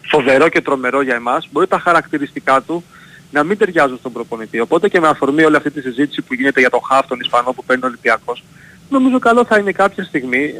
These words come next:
ε, ως, ε, ελληνικό ποδοσφαιρικό κοινό, πρώτα να κοιτάμε τα χαρακτηριστικά και μετά τα βιογραφικά. Ή τουλάχιστον να κάνουμε ένα συνδυασμό σε πρώτη φάση. Γιατί μπαίνουμε όλοι, κοιτάμε υλικά, βιογραφικά,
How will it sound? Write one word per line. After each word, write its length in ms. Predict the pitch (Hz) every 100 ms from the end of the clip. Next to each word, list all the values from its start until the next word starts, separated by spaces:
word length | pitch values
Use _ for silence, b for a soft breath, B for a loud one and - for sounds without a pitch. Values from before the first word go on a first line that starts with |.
| 196
ε, 300 | 190 180 180
ως, 340 | - 185 196 -
ε, 340 | 180 170 165 156
ελληνικό 360 | 160 151 147
ποδοσφαιρικό 580 | 170 160 147 143 131 -
κοινό, 360 | 247 - 127 127 -
πρώτα 300 | 240 233 202
να 120 | 170
κοιτάμε 600 | 156 151 143 135 127 123 -
τα 100 | 170
χαρακτηριστικά 880 | 170 160 - 139 131 - - 123 143 - _ _ _ _ _
και 100 | -
μετά 240 | 208 208 226
τα 100 | 208
βιογραφικά. 600 | 170 135 127 - 135 - _ -
Ή 140 | 196
τουλάχιστον 340 | - 208 208 208
να 60 |
κάνουμε 300 | 190 214 214
ένα 120 | 220
συνδυασμό 680 | 208 196 175 170 170 202 143 -
σε 100 | 147
πρώτη 220 | 139 135
φάση. 240 | 127 110 -
Γιατί 220 | 131 185
μπαίνουμε 320 | 190 196 139
όλοι, 180 | 151 190
κοιτάμε 340 | 160 190 185
υλικά, 340 | 143 139 185 165
βιογραφικά, 680 | 139 127 127 - 196 226